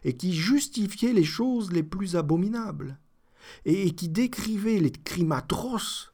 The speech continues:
dont il s'accusait comme des actes naturels, conformes,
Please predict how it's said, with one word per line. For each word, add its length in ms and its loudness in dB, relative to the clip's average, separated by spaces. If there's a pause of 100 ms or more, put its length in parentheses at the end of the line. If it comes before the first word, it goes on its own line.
(140)
dont 300 -4
il 160 -6
s'accusait 720 -8 (560)
comme 180 4
des 240 4
actes 460 -2
naturels, 960 -2 (500)
conformes, 920 0